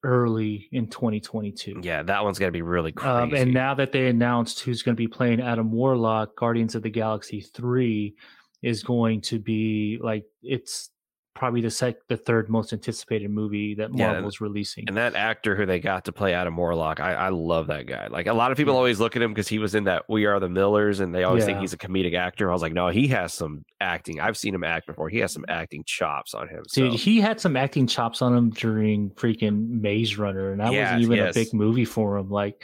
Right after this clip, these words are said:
Speaker 1: he, he was good in those movies. Um, but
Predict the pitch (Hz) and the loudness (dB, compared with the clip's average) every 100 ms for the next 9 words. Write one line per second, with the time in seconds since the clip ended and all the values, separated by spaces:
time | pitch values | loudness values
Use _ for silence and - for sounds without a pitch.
0 | - - - - - 147 156 123 156 143 | -18 -16 -18 -20 -2 2 2 2 4 4
1 | 101 - - 123 131 107 101 95 92 98 | 2 0 2 4 4 4 2 0 0 -2
2 | 92 92 92 - - - - - - - | -2 -4 -8 -10 -16 -20 -20 -20 -8 -2
3 | 120 110 101 95 - _ _ _ _ _ | 2 2 2 0 -10 _ _ _ _ _
4 | _ - 156 123 | _ 0 0 0